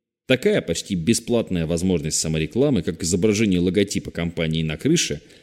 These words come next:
принадлежащего вашей компании автофургона, полностью игнорируется. Мы делаем это уже двадцать пять лет, и в нашей местности приобрели известность как компания, которая пишет свое название на крышах грузовиков.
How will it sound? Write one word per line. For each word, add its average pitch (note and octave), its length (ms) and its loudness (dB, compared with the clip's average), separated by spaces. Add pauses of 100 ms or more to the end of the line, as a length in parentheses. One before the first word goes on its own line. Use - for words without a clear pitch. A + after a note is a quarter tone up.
(120)
принадлежащего C#3+ 640 4
вашей F#2+ 340 0
компании D2 480 -8
автофургона, A#2 600 -2
полностью A#2 440 -2
игнорируется. D2 640 -8 (520)
Мы D3+ 160 6
делаем G#3+ 280 4
это F#3 140 2
уже C3 100 2
двадцать B2 280 0
пять - 200 0
лет, D2 220 -8
и - 20 -6
в D2+ 60 -4
нашей E2+ 300 0
местности C3 480 0
приобрели E2 380 0
известность G2 460 0
как - 220 -6
компания, A2 640 0
которая E2 340 -2
пишет - 320 -4
свое D#2 220 -4
название G2 500 0
на D#2 140 -4
крышах A#2 420 0 (100)
грузовиков. D2 540 -10